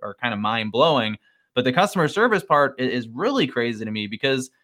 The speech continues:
you can preempt. I mean, you, you can give people an experience where they feel like you're, you're reading their mind, right? 'Cause you know what they're gonna ask, you know what the processes are, you know where the,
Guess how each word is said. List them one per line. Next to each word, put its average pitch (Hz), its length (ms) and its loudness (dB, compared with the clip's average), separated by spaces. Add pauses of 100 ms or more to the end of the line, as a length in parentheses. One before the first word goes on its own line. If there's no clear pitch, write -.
(380)
you 202 160 0
can 185 180 2
preempt. 175 720 2
I 131 40 0
mean, 147 180 0
you, 175 140 -4
you 165 200 -2
can 220 220 0
give 156 260 0
people 165 300 -2
an 139 60 2
experience 147 680 0
where 127 120 0
they 117 120 0
feel 156 300 2
like 127 300 2
you're, 117 140 0
you're 107 180 -6
reading 139 360 2
their 110 140 0
mind, 101 560 0
right? 113 220 2
'Cause 117 140 -8
you 214 180 0
know 151 160 4
what 117 180 4
they're 110 140 0
gonna 107 140 -2
ask, 95 380 -2
you 208 120 -4
know 220 80 0
what 180 120 0
the 123 60 -4
processes 107 800 0
are, 104 240 2
you 156 100 -2
know 165 160 2
where 147 160 4
the, 110 240 2